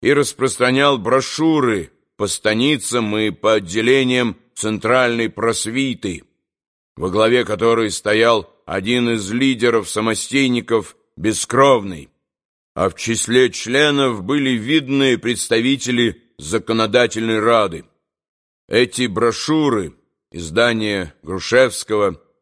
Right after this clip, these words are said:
«Катехизис украинца» и прочие,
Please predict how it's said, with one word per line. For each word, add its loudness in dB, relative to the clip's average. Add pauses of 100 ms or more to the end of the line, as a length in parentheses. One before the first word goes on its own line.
(280)
«Катехизис -2
украинца» -2 (460)
и -10
прочие, 0